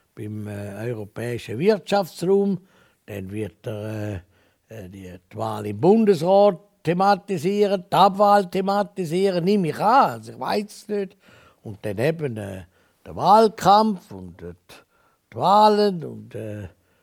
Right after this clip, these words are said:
und, und, und, und, äh, der Fall Hildebrand natürlich, das ist der neueste Fall, das wird er, denke ich, so als le-, als letzte, als letzte Tat oder Untat nehmen, je nachdem, wo man steht.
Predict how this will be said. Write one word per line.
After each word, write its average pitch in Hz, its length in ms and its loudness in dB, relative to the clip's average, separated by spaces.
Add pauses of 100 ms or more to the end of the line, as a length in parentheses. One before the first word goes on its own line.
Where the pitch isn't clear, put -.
(160)
und, - 220 -20
und, 104 280 -20 (140)
und, 98 260 -18 (120)
und, - 360 -20
äh, 92 300 -16 (120)
der 92 80 -10
Fall 101 260 -8
Hildebrand 165 640 -6
natürlich, 185 400 -4
das 139 120 -4
ist 131 260 -12
der 113 80 -12
neueste 120 500 -8
Fall, 143 360 -2
das 113 220 -16
wird 107 240 -14
er, 90 60 -20
denke 107 320 -12
ich, - 60 -20 (560)
so 90 100 -18
als 95 360 -20
le-, 90 240 -14
als 85 240 -18
letzte, 110 500 -14 (260)
als 90 120 -18
letzte 120 480 -10 (540)
Tat 120 400 -8
oder 120 260 -6
Untat 175 520 -2
nehmen, 180 380 -2
je 156 80 -4
nachdem, 170 540 -6
wo 156 160 -6
man 143 120 -8
steht. 165 580 -6